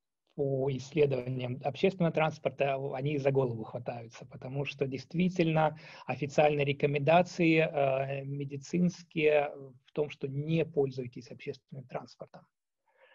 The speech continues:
А, и, э, п-, проблема будет, э, скорее всего, долгосрочная, то есть люди отвыкнут пользоваться общественным транспортом, найдут другие варианты, и потом вернуть их обратно будет,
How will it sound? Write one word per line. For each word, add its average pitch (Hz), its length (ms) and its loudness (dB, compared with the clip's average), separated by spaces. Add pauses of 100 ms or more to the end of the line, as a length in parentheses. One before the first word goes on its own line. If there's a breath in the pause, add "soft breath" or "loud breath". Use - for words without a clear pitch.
(580 soft breath)
А, 127 340 -6 (100)
и, 160 280 2 (120)
э, 139 480 2 (1900)
п-, 214 180 -12
проблема 165 500 2
будет, 143 440 -4
э, 139 260 -4 (100)
скорее 143 300 0
всего, 143 200 2
долгосрочная, 143 760 2
то 123 120 -10
есть - 240 -12
люди 139 880 0
отвыкнут 151 1000 -2 (800)
пользоваться 151 480 2
общественным 135 380 -6
транспортом, 131 420 -8
найдут 135 340 -2
другие 143 460 2
варианты, 156 540 2
и 139 120 -8
потом 139 340 2
вернуть 139 460 2
их - 120 0
обратно 139 420 0
будет, 123 520 -8